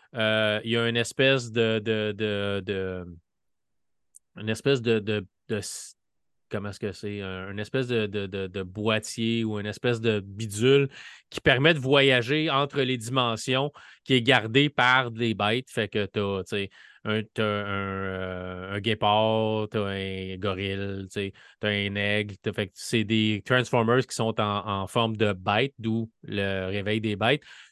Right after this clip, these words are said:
Puis, <clears throat> ça se fait voler par le gros méchant, euh, du film qui réussit à, qui, qui essaie de le voler, euh, que le, le personnage qui est notre aigle se sauve avec, s'en vient sur la Terre, puis il va le cacher, euh, en,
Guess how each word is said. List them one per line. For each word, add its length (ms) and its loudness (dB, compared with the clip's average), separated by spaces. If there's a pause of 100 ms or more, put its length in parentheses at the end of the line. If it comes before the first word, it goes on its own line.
Puis, 340 2 (300)
<clears throat> 100 -8
ça 200 2
se 80 -4
fait 120 8
voler 460 6
par 460 4 (260)
le 180 0
gros 260 2
méchant, 440 0 (400)
euh, 240 0
du 80 -8
film 420 2
qui 360 0 (240)
réussit 520 0
à, 280 2
qui, 400 -4
qui 100 2
essaie 260 6
de 100 6
le 120 6
voler, 440 4 (280)
euh, 380 0
que 440 4
le, 360 0 (220)
le 40 -6
personnage 600 0
qui 120 0
est 20 2
notre 320 0
aigle 320 2
se 160 -2
sauve 240 2
avec, 340 4
s'en 180 0
vient 200 0
sur 140 2
la 120 2
Terre, 460 0 (420)
puis 140 -6
il 80 0
va 120 6
le 80 4
cacher, 680 4 (340)
euh, 400 0
en, 180 2